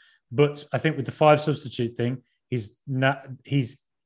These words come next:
got a better chance of playing more Premier League minutes than he would have with the three substitutes.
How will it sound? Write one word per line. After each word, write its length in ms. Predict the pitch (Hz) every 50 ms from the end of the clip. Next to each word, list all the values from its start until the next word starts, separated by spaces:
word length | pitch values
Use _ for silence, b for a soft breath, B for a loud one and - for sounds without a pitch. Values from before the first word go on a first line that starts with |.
| _ _ _ _
got 240 | - 147 143 - -
a 60 | 131
better 440 | 110 - - 143 139 - - - 120
chance 540 | - - - - 139 131 117 117 - -
of 120 | 113 - -
playing 300 | - 131 120 113 110 110
more 140 | 110 110 107
Premier 280 | - 123 113 113 110
League 200 | 107 110 101 98
minutes 240 | 107 104 110 101 -
than 80 | 113 107
he 80 | 110
would 180 | 101 107 110 107
have 140 | 107 101 101
with 100 | 104 -
the 60 | 101
three 320 | - - - 127 127 123 104
substitutes. 920 | - - 113 87 - - 101 - - - 104 95 92 - _ - - -